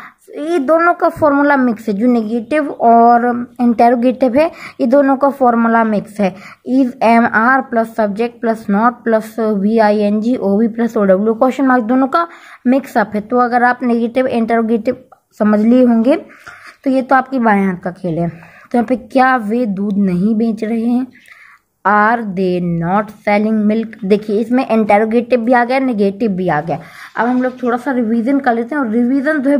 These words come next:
बहुत ही interesting है। कैसे interesting है? क्योंकि मैंने एक तो question दिया यहाँ पे, गाय घास खा रही है, तो इसको आपको simple वाले में करना, नेगेटिव,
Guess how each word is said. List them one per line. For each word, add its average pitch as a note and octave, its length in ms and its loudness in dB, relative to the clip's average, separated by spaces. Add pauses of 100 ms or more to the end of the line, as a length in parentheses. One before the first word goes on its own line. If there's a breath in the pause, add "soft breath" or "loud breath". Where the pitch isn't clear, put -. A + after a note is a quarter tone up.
बहुत G#3+ 420 -6
ही A#3 60 -2
interesting G#3 600 -4
है। F#3+ 100 -2 (580 loud breath)
कैसे B3+ 240 0
interesting C#4 540 0
है? C#4 80 2
क्योंकि C4 280 -2
मैंने B3 340 2
एक B3 140 -6
तो C4 60 -4
question G#3+ 400 0
दिया A3+ 140 2
यहाँ G#3+ 120 0
पे, G#3 140 -4
गाय G3+ 340 0
घास G3 500 -6 (560 loud breath)
खा G3+ 300 0
रही D#3 280 -2
है, - 60 -4 (340 loud breath)
तो - 60 -12
इसको A3+ 340 -2
आपको B3 420 0
simple A#3 400 0
वाले A#3+ 200 2
में A#3+ 100 -2
करना, A#3+ 220 -2
नेगेटिव, G3+ 640 0